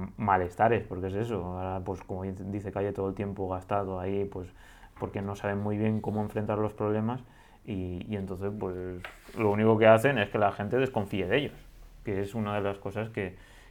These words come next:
que, por ejemplo, pues, en Internet es súper importante, que es lo que más trabaja Amazon,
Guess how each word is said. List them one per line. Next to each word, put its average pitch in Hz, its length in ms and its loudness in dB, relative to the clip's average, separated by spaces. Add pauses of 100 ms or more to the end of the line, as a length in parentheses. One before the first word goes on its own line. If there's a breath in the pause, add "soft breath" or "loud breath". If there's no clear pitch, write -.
(140)
que, 104 120 -4
por 98 220 0
ejemplo, 101 460 -4
pues, 104 160 -6
en 98 80 -4
Internet 101 460 -4
es 110 100 -2
súper 104 240 -4
importante, 101 580 0
que 98 120 0
es 98 80 -4
lo 101 120 0
que 101 80 -6
más 92 180 -4
trabaja 95 380 0
Amazon, 98 380 -6